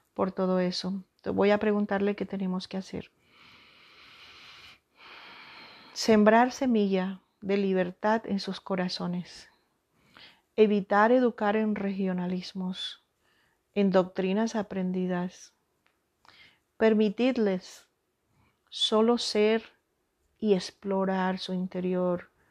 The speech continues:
explorar su divinidad y sus talentos divinos ya están ahí, pero el niño tiene que descubrirlos.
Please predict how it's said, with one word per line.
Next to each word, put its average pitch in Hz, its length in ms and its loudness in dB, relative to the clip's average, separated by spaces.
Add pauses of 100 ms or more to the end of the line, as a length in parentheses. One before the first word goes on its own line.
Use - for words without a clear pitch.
(640)
explorar 214 1000 2
su - 220 -6
divinidad 190 920 -2 (500)
y 202 100 -6
sus - 380 -6
talentos 196 640 -2
divinos 202 480 0
ya 190 120 -2
están 185 380 -8
ahí, 185 340 -2 (640)
pero 190 280 0
el 190 200 0
niño 202 280 0
tiene 190 280 -2
que 185 120 -8
descubrirlos. 180 1080 -6